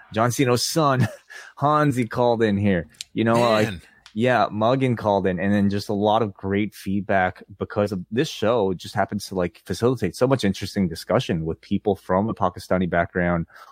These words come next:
Speaker 1: or, or, or just, you know, uh, people who just kinda see themselves in, in, in this character. So, uh,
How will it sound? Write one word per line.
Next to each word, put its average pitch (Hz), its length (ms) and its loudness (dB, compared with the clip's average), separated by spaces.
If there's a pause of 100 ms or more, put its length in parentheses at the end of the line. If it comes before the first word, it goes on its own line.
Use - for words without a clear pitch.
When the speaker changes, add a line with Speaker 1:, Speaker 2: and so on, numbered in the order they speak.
(160)
Speaker 1:
or, 95 360 4
or, 87 240 0
or 90 200 2
just, 92 280 -2
you 104 80 2
know, 90 220 0 (260)
uh, 95 220 2
people 110 340 -2
who 113 160 2
just 101 240 -4
kinda 117 160 0
see 113 220 -2
themselves 107 560 2 (100)
in, 92 120 0
in, 92 260 -2
in 92 140 0
this 92 140 0
character. 92 520 0
So, 78 260 -6 (340)
uh, 87 200 4